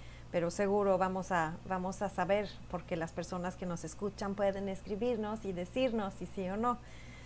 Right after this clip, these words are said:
Lo que, lo que me estoy preguntando, Marta, es entonces, o sea, tu maternidad muy claramente fue muy diferente. Eh, has estado pensando y reflexionando y analizando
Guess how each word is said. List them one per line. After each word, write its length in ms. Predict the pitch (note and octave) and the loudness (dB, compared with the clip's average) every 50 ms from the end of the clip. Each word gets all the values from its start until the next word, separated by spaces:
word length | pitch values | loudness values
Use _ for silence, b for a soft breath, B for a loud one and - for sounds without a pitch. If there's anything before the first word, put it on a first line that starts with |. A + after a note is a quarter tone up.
| B B B B B B B B | B B B B B B B B
Lo 260 | F#3 G3+ G#3 G3 G3+ | 6 8 8 8 8
que, 440 | - A3+ G#3 G3+ G3 G3 G3 G3 G3 E3+ - - - - - - - - B B B B B B B | 6 8 10 12 12 12 12 10 8 2 -4 -10 -14 -14 -14 -12 -12 -12 B B B B B B B
lo 260 | G#3+ A#3 A#3+ A#3+ A#3+ | 6 8 8 8 8
que 120 | - C4+ B3+ | 8 8 8
me 140 | B3+ C4 | 8 8
estoy 260 | B3+ B3 - - F4 F#4 | 6 4 4 2 2 4
preguntando, 760 | - - A4+ F#4 B3+ A3+ A3 G#3+ G3+ - A3+ A#3 C4 C4 C4+ | 6 6 6 6 6 6 6 4 4 4 2 2 4 4 4
Marta, 320 | B3 A#3 G#3+ G#3 G#3+ A#3 A#3 | 4 4 4 2 2 0 0
es 80 | - | 2
entonces, 420 | C4+ C4 - C#4+ C#4+ C4+ D4+ C4+ A#3+ | 2 2 4 4 4 4 2 0 0
o 60 | A3 | 0
sea, 260 | G#3+ A#3+ A#3 A3+ - | 2 2 2 2 4
tu 100 | - D4 | 4 4
maternidad 680 | D4+ D#4 D#4 D4+ D#4+ D4+ C#4 B3+ B3 A3+ C4 C#4+ C#4+ C#4+ | 6 6 6 4 4 4 4 4 6 6 6 6 6 4
muy 280 | - A#3 A#3+ B3+ C#4+ C4+ | 0 2 2 4 2 4
claramente 520 | C#4 C#4 B3 A#3+ A3+ G#3+ G3+ G3 G3+ G#3+ | 4 4 4 4 4 4 2 2 0 -2
fue 180 | G3+ - A3 G#3 | -2 -2 -2 0
muy 200 | G#3 G3 G3 G3 | 0 2 2 2
diferente. 800 | F3+ F#3+ F3+ - G#3 F#3+ F3+ F3 F3 F3 - G#3 G#3 A3 A3+ - - | 0 0 0 2 2 2 4 2 0 0 0 2 2 2 2 0 0
Eh, 100 | - G3 | 0 0
has 240 | - - G#3+ A3 - | 2 2 0 0 0
estado 760 | A#3+ A3+ - - A3+ G#3+ G#3+ G3+ A3 A#3+ B3 A#3+ A3 G3 E3+ B B B B B B B B B B - - A#3+ | -2 -4 0 2 4 4 4 4 4 6 6 6 6 4 2 B B B B B B B B B B -2 4 6
pensando 680 | A#3+ A3+ A3 A3 - C4 A#3+ B3 C4 C4 C4+ C4+ - | 6 8 6 6 4 4 4 4 6 6 6 6 6
y 100 | A#3 G#3+ | 6 4
reflexionando 840 | A3 A3+ G#3+ G#3 G#3+ G3+ - - A3 G#3 G3+ G3+ G3+ G#3+ A3 A3+ A3+ | 4 2 0 0 -2 -4 -2 0 0 2 2 2 2 4 4 6 6
y 60 | G#3+ | 6
analizando 960 | G3 F#3 F#3+ F#3 F3+ F3+ F3+ - - A3 G#3 G#3 G#3+ G#3 G#3+ G#3+ G#3 - - | 6 6 4 4 2 2 0 0 0 0 2 2 2 4 4 4 4 2 0